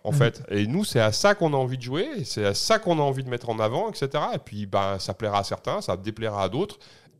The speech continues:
Speaker 1: Et c'est pas notre propos, en fait. <laughs> On va plutôt tenter de convaincre que c'est là qu'il faut aller.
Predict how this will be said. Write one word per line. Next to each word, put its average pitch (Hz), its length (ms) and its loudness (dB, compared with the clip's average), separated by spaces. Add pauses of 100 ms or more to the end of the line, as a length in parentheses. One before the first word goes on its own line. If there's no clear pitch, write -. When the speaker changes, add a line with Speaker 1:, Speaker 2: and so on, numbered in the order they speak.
Speaker 1:
Et 139 80 2
c'est 190 160 0
pas 185 120 4
notre 180 140 2
propos, 180 400 -2
en 101 80 -6
fait. - 320 -8
<laughs> - 400 -6
On 104 140 -4
va 107 160 4
plutôt 156 340 -6
tenter 139 300 -2
de 135 80 -14
convaincre 151 440 2
que - 80 -6
c'est 123 160 -2
là 143 160 4
qu'il 139 200 -8
faut 131 160 -2
aller. 110 200 -2